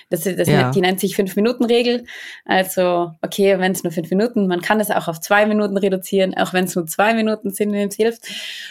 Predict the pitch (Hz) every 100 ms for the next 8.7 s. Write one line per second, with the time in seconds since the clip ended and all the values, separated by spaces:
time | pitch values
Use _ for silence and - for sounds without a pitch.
0 | - - 196 190 185 - 185 185 208 247
1 | 247 214 - - 254 247 214 196 190 190
2 | 185 185 180 180 180 190 208 240 220 214
3 | 202 - 196 254 311 226 208 220 254 -
4 | - 202 196 - _ _ _ _ _ -
5 | 269 - - 220 208 208 202 190 185 185
6 | 190 214 202 233 247 226 196 202 196 190
7 | 180 196 208 202 202 202 - 202 190 -
8 | 185 180 170 170 - -